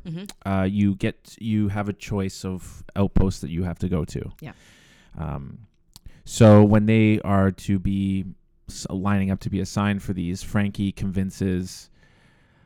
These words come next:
Speaker 2: uh, Luke to join him at their outpost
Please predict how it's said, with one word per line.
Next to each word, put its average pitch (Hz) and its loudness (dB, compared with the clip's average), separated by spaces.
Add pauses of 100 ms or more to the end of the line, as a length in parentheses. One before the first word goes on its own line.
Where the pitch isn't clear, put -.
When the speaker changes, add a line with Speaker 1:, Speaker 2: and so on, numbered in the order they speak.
(140)
Speaker 2:
uh, - -10 (100)
Luke 107 4
to - -2
join 101 2
him 95 -2
at 90 -6
their 113 4
outpost - 0